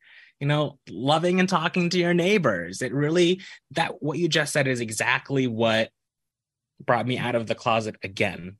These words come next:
with my status, because people in society was telling my story in a way that wasn't true and affecting me in such a negative way,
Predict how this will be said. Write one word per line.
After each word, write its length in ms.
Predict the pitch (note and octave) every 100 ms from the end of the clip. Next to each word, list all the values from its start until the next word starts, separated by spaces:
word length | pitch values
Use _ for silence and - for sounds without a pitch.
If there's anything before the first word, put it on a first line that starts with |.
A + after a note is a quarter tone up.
| _
with 200 | - A2
my 120 | G2+ F#2+
status, 720 | - F2+ - A#2 - - - _ -
because 420 | A#2 - A2+ G2
people 500 | - C#3+ D3 C#3+ C#3+ _ _ _ _
in 140 | A#2
society 800 | A#2 A2+ - B2 B2 B2 A#2+ B2
was 220 | A2 A2 -
telling 420 | - B2 G#2 F#2+
my 220 | G2 C3
story 640 | D3 - F#2+ F#2 F#2 F#2+ -
in 80 | A#2
a 80 | A2
way 160 | G#2+ G#2
that 180 | G2
wasn't 420 | F2 F#2+ G2+ F#2 C#2+
true 420 | - - - B2 _ _ _ _ _
and 100 | A2
affecting 420 | G#2+ - A#2+ A#2
me 120 | A2 G#2
in 100 | F#2+
such 240 | C3+ -
a 40 |
negative 460 | A#2 G#2 G2 F#2+ F#2
way, 380 | G2 F#2 F#2